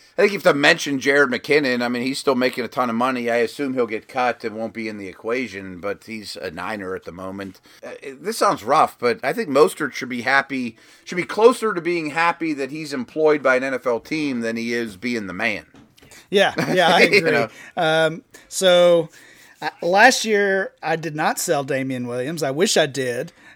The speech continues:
Speaker 2: Uh, but if I had Mostert right now, I would certainly sell him. I know, I know some people were getting first-round picks for Williams this time last
Speaker 1: Mm-hmm.
Speaker 2: year.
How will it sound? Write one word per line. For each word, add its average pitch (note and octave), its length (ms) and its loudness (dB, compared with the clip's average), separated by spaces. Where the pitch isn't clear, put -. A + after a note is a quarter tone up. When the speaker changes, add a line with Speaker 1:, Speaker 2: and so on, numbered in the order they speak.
Speaker 2:
Uh, C#3 240 -8
but E3+ 160 0
if F#3 100 2
I F#3 80 6
had G3+ 160 6
Mostert G3+ 400 4
right F#3+ 240 -2
now, E3 360 -4
I D#3 360 -4
would D3+ 260 -6
certainly D#3+ 440 -6
sell D3 300 -4
him. D3 200 -4
I G#3 60 0
know, F#3+ 280 2
I F#3 100 -4
know A3 120 -2
some G#3+ 220 -4
people E3+ 240 -2
were D#3+ 80 0
getting D#3 260 -6
first-round D3 460 -2
picks E3+ 240 -4
for D3 180 -8
Williams D3 480 -6
this D3+ 160 -12
time C#3 240 -8
last C#3 300 -6
Speaker 1:
Mm-hmm. C3 80 -4
Speaker 2:
year. C#3 220 -6